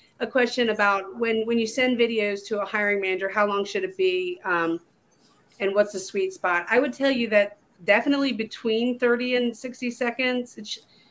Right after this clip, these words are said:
it shouldn't be over sixty seconds. Um, I don't know if anybody else has any other experience with that, but, um, really the point is for you to just,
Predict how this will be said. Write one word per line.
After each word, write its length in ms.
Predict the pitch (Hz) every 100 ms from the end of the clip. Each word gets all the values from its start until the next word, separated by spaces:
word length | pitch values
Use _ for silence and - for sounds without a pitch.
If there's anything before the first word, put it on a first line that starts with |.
| _ _ 233
it 80 | 196
shouldn't 300 | - 302 247
be 160 | 226 202
over 220 | 196 185
sixty 340 | 196 180 190
seconds. 720 | 185 175 170 185 185 190 - -
Um, 540 | 202 175 160 156 170 175 _ _ _ _ _ _ _ -
I 80 | 226
don't 100 | 226
know 100 | 214
if 100 | 214
anybody 360 | 208 202 196
else 180 | 190 190
has 200 | 202 190
any 180 | 190 185
other 200 | 180 185
experience 680 | 180 - 202 190 196 196 -
with 160 | 202 202
that, 320 | 196 196 185
but, 240 | 190 175 -
um, 440 | 185 165 160 165 170 _ _ _ _ _ _ _ _ _ -
really 240 | 247 240
the 160 | 208 196
point 400 | - 226 208 220
is 260 | 196 190
for 240 | - - 196
you 260 | 190 202 202
to 180 | 208
just, 500 | 175 180 - - -